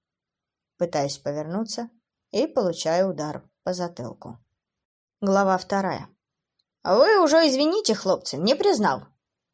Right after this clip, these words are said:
Дед Анисим виновато разводит руками. «Старшой казав, что бандюки кружат рядом с оградой.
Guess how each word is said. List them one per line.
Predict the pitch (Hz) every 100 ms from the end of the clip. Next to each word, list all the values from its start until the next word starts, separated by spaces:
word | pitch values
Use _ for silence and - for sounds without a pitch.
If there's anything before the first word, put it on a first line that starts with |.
| _ _
Дед | - 175 170
Анисим | 170 185 196 180 175 196
виновато | 226 208 190 180
разводит | 175 165 151 151 147
руками. | 180 180 135 127 - _ _ _ -
«Старшой | - 277 285 370 339
казав, | 294 302 311
что | 277
бандюки | 247 269 277 285 302
кружат | 269 311 302 269
рядом | - 247 269 262
с | 262
оградой. | 277 254 156 139 120